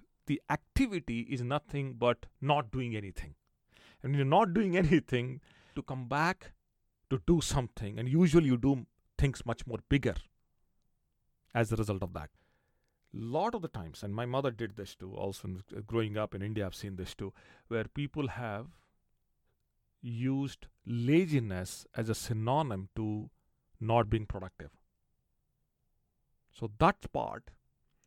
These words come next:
is not true anymore. So you could be productive and still be lazy. That's the point.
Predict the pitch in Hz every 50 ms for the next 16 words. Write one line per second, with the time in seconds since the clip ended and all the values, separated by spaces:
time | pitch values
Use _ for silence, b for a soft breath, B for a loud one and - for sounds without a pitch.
0 | _ _ _ - 117 110 117 127 120 - - - 123 117 117 117 117 110 95 -
1 | - 139 135 139 - - - 190 175 165 196 170 - - - 117 117 185 220 -
2 | _ - 294 415 403 - _ _ _ _ _ _ _ _ _ _ - - - -
3 | - - - 123 117 117 113 110 101 98 92 90 82 82 78 - _ _ _ _
4 | - 92 95 - - - - - 90 85 71 - -